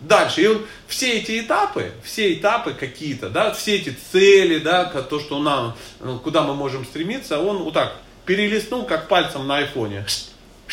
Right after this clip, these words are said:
Быстренько добежали они до чего? До сокровенных взаимоотношений с Радой и Кришной.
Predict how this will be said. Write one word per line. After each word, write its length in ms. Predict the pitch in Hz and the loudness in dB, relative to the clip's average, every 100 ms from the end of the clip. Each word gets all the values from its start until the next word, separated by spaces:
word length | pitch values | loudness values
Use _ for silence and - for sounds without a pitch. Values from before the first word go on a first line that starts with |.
| - - - - - - - - - - - - - - - - - - - - - | -6 -8 -18 -8 -6 -6 -10 -6 -6 -6 -10 -10 -10 -12 -10 -10 -8 -8 -8 -12 -2
Быстренько 460 | 220 - 180 165 | 0 2 0 2
добежали 540 | 156 175 190 185 165 135 | 2 2 4 4 4 4
они 300 | 135 139 127 | 2 -2 -2
до 440 | 131 147 131 - | 0 0 0 -2
чего? 380 | - 131 113 82 - - - - - | -6 -6 -6 -8 -16 -20 -20 -20 -6
До 160 | 143 160 | -2 0
сокровенных 600 | 175 190 196 185 160 139 | 0 4 6 6 4 0
взаимоотношений 1080 | 160 156 151 147 156 151 151 139 135 113 - - - - - | 2 2 2 0 -2 -2 -2 -2 -6 -8 -14 -20 -20 -20 -12
с 40 | 156 | 2
Радой 360 | 170 156 151 | 2 4 0
и 20 | 156 | -2
Кришной. 580 | 220 285 - 302 294 | -4 -4 -2 -4 -4